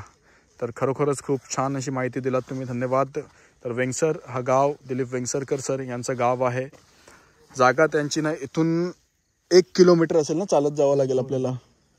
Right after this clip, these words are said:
तरी सातशे, आठ, आठशे मीटर आहे आणि पूर्ण जंगल आहे बघा, आपण जाऊच शकत नाही. आणि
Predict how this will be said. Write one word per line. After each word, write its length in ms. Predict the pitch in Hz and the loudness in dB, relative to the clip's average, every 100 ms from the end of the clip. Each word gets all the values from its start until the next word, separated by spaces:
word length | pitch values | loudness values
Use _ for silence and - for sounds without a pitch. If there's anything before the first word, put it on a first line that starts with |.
| _ | _
तरी 200 | 131 147 | -2 0
सातशे, 400 | 151 139 - - | 2 2 2 0
आठ, 100 | 143 - - | 0 -4 -2
आठशे 280 | 135 131 - | 0 0 0
मीटर 280 | 147 139 143 | -2 0 0
आहे 400 | 135 180 _ _ _ _ _ | -2 -4 _ _ _ _ _
आणि 160 | 127 135 | -6 -6
पूर्ण 300 | - 139 160 | -4 -4 -2
जंगल 420 | 139 131 139 135 | -2 -2 -2 0
आहे 80 | 120 | -2
बघा, 300 | 113 113 117 | -6 -8 -10
आपण 260 | - 139 | -8 -8
जाऊच 280 | 127 127 160 - | -4 -4 -4 -4
शकत 360 | 151 147 135 | -4 -4 -4
नाही. 180 | 135 151 | -4 -4
आणि 320 | - 139 - | -8 -10 -8